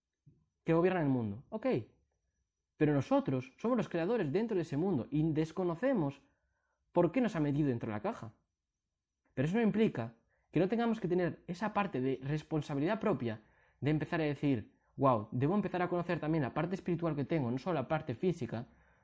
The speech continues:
porque si no mi mente va a controlar siempre mi vida". Cuando tú eres capaz de empezar a abrirte a lo desconocido, empiezas a experimentar cosas nuevas,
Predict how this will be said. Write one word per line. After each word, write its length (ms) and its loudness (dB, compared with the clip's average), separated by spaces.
porque 180 2
si 60 2
no 80 4
mi 100 4
mente 220 2
va 80 0
a 20 -2
controlar 300 0
siempre 240 -2
mi 60 2
vida". 300 2
Cuando 260 6
tú 240 4
eres 140 2
capaz 440 0
de 160 4
empezar 600 0
a 120 -2
abrirte 580 0
a 80 0
lo 100 2
desconocido, 760 0
empiezas 300 0
a 40 -4
experimentar 340 -2
cosas 220 -4
nuevas, 360 -6